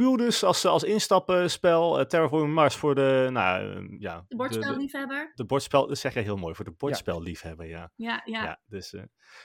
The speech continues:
Speaker 1: en dan, eh, dan is er nog iets voor degene die, eh, eigenlijk geen leven heeft, of wel,
Speaker 2: De
Speaker 1: wat is de
Speaker 2: echte
Speaker 1: volgende
Speaker 2: nerd.
Speaker 1: categorie? <laughs> De echte nerds?
Speaker 2: <laughs> Ja,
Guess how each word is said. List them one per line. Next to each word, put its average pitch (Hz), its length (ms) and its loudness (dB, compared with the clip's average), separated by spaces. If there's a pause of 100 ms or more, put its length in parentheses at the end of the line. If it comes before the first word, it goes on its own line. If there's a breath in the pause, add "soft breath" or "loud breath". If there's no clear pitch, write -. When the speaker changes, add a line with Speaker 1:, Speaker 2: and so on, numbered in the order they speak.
(120 loud breath)
Speaker 1:
en 180 120 2
dan, 185 220 4
eh, 180 180 8
dan 185 140 6
is 185 120 2
er 160 60 -6
nog 208 140 2
iets 190 100 -2
voor 190 140 0
degene 175 400 2
die, 160 260 2
eh, 151 260 4
eigenlijk 147 440 -2
geen 143 160 -2
leven 208 280 2
heeft, 220 160 4
of 202 100 -2
wel, 190 120 4
Speaker 2:
De 180 60 2
Speaker 1:
wat 196 80 6
is 262 40 4
de 202 60 0
Speaker 2:
echte 190 140 -4
Speaker 1:
volgende 214 280 6
Speaker 2:
nerd. 208 120 4
Speaker 1:
categorie? 208 440 -2
<laughs> 190 80 -4
De - 60 8
echte 208 220 2
nerds? 226 440 0
Speaker 2:
<laughs> - 320 0
Ja, 285 160 2